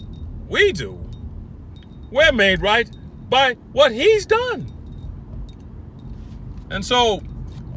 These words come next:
when you see yourself correctly, then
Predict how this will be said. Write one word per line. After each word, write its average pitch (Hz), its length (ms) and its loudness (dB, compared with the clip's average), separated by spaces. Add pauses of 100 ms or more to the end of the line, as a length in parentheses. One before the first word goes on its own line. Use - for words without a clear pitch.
when 180 200 -8
you 262 120 -6
see 285 320 0
yourself 233 720 0 (1300)
correctly, 254 840 0 (1300)
then 123 360 -8